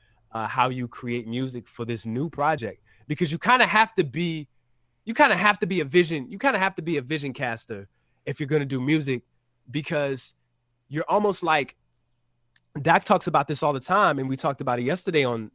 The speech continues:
this week's episode of Clock Radio Speakers, like, eight oh eights and Heartbreak, like, people are still building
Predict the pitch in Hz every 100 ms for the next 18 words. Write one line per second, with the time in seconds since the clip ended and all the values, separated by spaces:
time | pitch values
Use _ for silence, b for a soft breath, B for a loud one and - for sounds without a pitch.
0 | - 117 123 135 117 123 113 - 113 107
1 | 98 _ _ - 123 131 120 113 127 113
2 | 110 - b b b b 127 123 - 151
3 | 165 165 160 139 127 202 170 143 117 107
4 | _ _ _ _ _ _ _ _ _ _
5 | 120 120 104 - _ _ _ _ _ _
6 | _ - 262 196 156 - - - 185 185
7 | 170 143 131 - 110 165 175 160 139 123